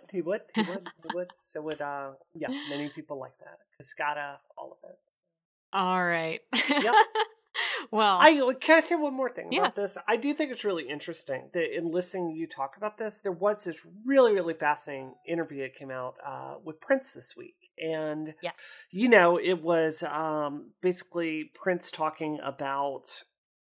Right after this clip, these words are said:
Speaker 1: how he said no one was gonna make money on the internet <laughs> these
Speaker 3: Right.
Speaker 1: days.
Speaker 2: Mm-hmm.
Speaker 1: And, uh,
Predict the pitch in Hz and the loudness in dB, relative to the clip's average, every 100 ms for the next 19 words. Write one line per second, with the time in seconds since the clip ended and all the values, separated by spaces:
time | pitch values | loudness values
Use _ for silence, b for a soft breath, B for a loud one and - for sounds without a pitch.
0 | _ _ _ - - 165 170 160 147 151 | _ _ _ -14 -8 -2 0 2 0 -4
1 | 175 - 160 147 143 143 151 151 147 151 | -4 0 2 2 0 0 2 0 -2 -4
2 | - 156 156 156 147 139 143 175 160 147 | -2 -2 0 -2 -2 -2 0 0 0 0
3 | 175 180 208 240 214 170 - 170 - 220 | 0 4 6 8 8 4 2 2 6 6
4 | 208 190 202 214 175 147 214 233 214 302 | 8 6 6 6 6 4 -2 -6 -4 -4
5 | 277 - 185 185 180 180 | 0 8 10 12 10 8